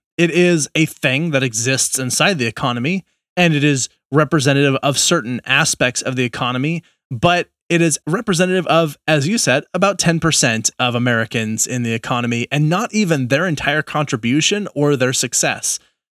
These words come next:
It is simply a part of a part. It is a prediction about future values based on opinions and projections of those who are likely to participate in that venture.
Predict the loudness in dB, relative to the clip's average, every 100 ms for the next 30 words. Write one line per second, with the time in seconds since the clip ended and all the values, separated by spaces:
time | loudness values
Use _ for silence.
0 | _ -2 0 2 2 2 2 0 0 0
1 | -2 0 0 0 0 -4 -10 _ 2 2
2 | 0 -4 -4 -6 -12 _ -4 0 2 0
3 | 0 0 2 0 0 0 0 0 0 0
4 | 0 0 0 -2 0 0 0 0 0 0
5 | -4 -4 -2 -2 -2 -4 -4 -4 -2 -2
6 | 0 0 0 0 0 0 -2 -2 -6 -2
7 | -4 -2 -2 0 -2 -4 -6 -2 -2 -2
8 | -4 -2 -4 -2 -2 -2 -4